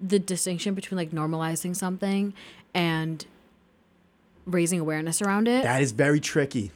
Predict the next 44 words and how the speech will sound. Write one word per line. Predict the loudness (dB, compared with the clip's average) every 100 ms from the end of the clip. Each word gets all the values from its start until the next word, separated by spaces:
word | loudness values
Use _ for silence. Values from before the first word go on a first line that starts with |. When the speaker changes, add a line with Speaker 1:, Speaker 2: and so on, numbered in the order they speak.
| -6
Speaker 1:
It | 2 4
Speaker 2:
It's | 4
a | 2
Speaker 1:
is. | 2
Speaker 2:
fine | 2 2 2
line. | 2 0 0
Speaker 1:
It | 0
is. | 0 -2 -4 -6 -8 -14 _
It | -4
is. | -4 -4 -4
And | -2
I | 0
think | 0 -2
that | -2 -4 -2
that | 0 0
is | -2
something | -4 -2 -2
that, | -2 -4
like, | -6 -6 -12 -20 -20 -20 -2
advocates | 0 0 -4 -4 -4
for | -6 -4 -4 -2
mental | -4 -6 -6
health | -6 -6 -4
awareness | -4 -4 -6 -4 -4 -4 -4 -6 -10 -18 -8
walk | -4 -2 -4 -8 -16 -16 -20 _ _ _ _ _ _ _ _ _ -4
or, | -2
like, | -2
constantly | -4 -2 -2 -4 -6
go | -8 -8
back | -8 -8
on | -10 -10 -12 -14 -2
Speaker 2:
Mm. | 0 0 -2 -8 -18 -6
Speaker 1:
between | -4 -2 -2
normalizing | -2 -2 -2 -2 -2 -2
something | -4 -2 -2
that | -2 -2
is | -2 -2 -2
as | -2
aggressive | -4 -4 -4 -4
as | -4 -4
depression | -6 -6 -4 -4
and | -4 -6
then, | -4 -6
like, | -6 -10 -14